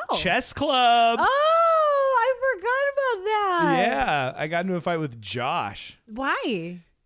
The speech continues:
Speaker 1: 'Cause he was a pretty, he was, like, a rough kid who was kind of, like, bullying me, and
Speaker 2: And you, did you win?
Speaker 1: I don't, honestly, I don't remember. I, it wasn't, like, whatever it was. Neither one of us, like, ha-,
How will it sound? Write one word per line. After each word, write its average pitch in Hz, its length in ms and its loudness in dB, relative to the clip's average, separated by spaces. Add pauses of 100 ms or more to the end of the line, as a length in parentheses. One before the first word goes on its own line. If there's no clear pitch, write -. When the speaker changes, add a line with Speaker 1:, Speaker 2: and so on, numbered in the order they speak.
(420)
Speaker 1:
'Cause 349 240 -4
he 277 200 -4
was 277 160 -2
a 170 80 -6 (540)
pretty, 123 580 -6
he 180 80 -2
was, 233 120 -2
like, 160 120 -2
a 135 40 -4
rough 107 260 -10
kid 107 200 -10
who 110 80 -10
was 104 160 -12
kind 107 160 -12
of, 95 100 -14
like, 92 220 -16
bullying 90 440 -14
me, 90 200 -16
and 92 280 -18 (300)
Speaker 2:
And 214 220 -10
you, 202 120 -8
did 190 220 -8
you 185 160 -6
win? 170 320 -12 (1160)
Speaker 1:
I 175 140 -2
don't, 175 240 -2
honestly, 143 480 -4
I 117 80 -2
don't 110 160 -6
remember. 98 540 -12 (500)
I, 131 160 -6 (100)
it 151 120 -6
wasn't, 151 380 -4
like, 135 200 -4
whatever 139 560 -2
it 110 100 -8
was. 113 300 -8
Neither 127 240 -6
one 113 180 -10
of 104 80 -12
us, 110 180 -12
like, 104 260 -16 (400)
ha-, 180 180 -6